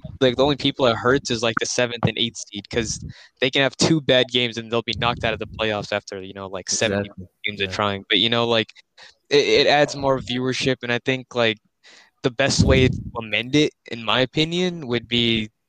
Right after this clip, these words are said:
Speaker 1: they should do a best of three where the higher seed gets a one game advantage. So, like, for, like, if you have, like, for example, you have the Warriors and Lakers playing this, uh, like, upcoming play-in.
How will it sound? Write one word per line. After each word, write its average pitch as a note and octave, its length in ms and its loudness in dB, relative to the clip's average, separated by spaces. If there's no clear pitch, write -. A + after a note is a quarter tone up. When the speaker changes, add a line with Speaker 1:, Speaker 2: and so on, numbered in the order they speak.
Speaker 1:
they C#3+ 120 4
should C3+ 280 0
do D#3 160 6
a D3 40 6
best B2+ 400 -2
of A#2+ 120 -6
three C3 220 -2
where A#2+ 140 -4
the A2 120 -2
higher A2+ 340 -4
seed A2 360 -4
gets - 380 -6
a A#2 80 -2
one G#2 280 -4
game G#2 180 -8
advantage. F#2 640 -10
So, G#2 380 -6
like, G#2 220 -4
for, B2 180 0
like, A2+ 260 2
if - 200 -4
you A#2+ 120 0
have, B2 160 2
like, A#2+ 240 -2
for D3 120 2
example, C3+ 320 2
you B2 60 2
have A#2+ 80 -2
the A2 80 -6
Warriors A2 360 -2
and G#2+ 140 -6
Lakers G#2+ 360 -6
playing A#2 200 -4
this, A#2 340 -2
uh, A2+ 400 2
like, A2 160 -2
upcoming A#2 400 -2
play-in. C3 420 0